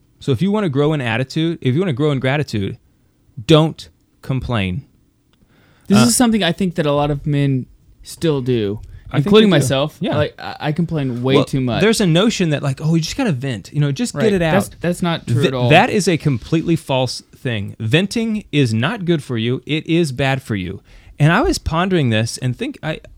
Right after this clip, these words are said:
Speaker 1: I kinda realized that there's a type of consummation with your negative attitudes. Okay, like, something bad happens to you. It's not your fault that you feel interior, like, that maybe you're mad about it. Maybe, maybe someone did something that's, like,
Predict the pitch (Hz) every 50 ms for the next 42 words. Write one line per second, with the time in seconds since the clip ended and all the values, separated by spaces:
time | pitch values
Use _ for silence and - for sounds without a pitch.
0 | _ _ - _ - 113 - _ - 135 135 - - 269 339 302 170 147 151 170
1 | 175 160 - 143 120 - 147 165 180 - 156 127 - - - 226 262 - 196 127
2 | - - - - 185 180 165 - - 147 113 107 110 135 135 - - 98 87 -
3 | - _ _ _ _ _ _ _ _ _ _ _ _ _ - 131 139 135 135 -
4 | 131 131 120 113 113 107 107 - - _ _ _ _ - 120 117 127 135 151 151
5 | 131 120 117 120 127 135 - 180 180 180 180 - 175 180 202 185 220 175 143 156
6 | 185 170 - - 262 269 302 240 143 131 123 139 139 170 185 175 - 202 196 -
7 | - 208 214 220 240 233 - - - - - - - - - 427 415 403 - -
8 | - - - - - 120 127 156 160 - - - - 117 127 107 131 143 135 -
9 | - - 156 147 139 139 135 131 143 147 _ _ - 143 143 120 - - 151 147
10 | 147 147 127 135 131 117 107 - - 139 123 - - _ _ _ _ _ _ _
11 | _ _ _ _ _ _ - 156 175 226 240 247 240 220 175 156 147 160 202 190
12 | 110 - 90 87 - - - 170 226 240 185 - - - 214 262 349 349 - 269
13 | 254 262 247 214 185 - - 196 190 - 208 185 196 196 190 190 190 190 196 185
14 | - 190 202 202